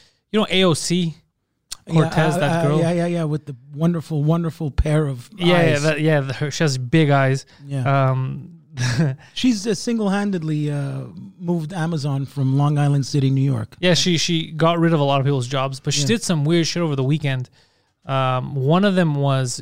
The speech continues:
Speaker 1: well, she was complaining. She goes, "We gotta stop crime. Pe-, there's too many people incarcerated, and, and crime is a bad thing in the States. How do we fight crime?" She said, "Number one,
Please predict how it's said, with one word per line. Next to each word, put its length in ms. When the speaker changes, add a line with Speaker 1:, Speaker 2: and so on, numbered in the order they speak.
Speaker 1:
well, 160
she 100
was 80
complaining. 300
She 100
goes, 160
"We 80
gotta 200
stop 520
crime. 480
Pe-, 180
there's 160
too 100
many 80
people 160
incarcerated, 720
and, 220
and 180
crime 320
is 120
a 160
bad 260
thing 200
in 120
the 80
States. 320
How 120
do 60
we 60
fight 200
crime?" 220
She 80
said, 160
"Number 220
one, 260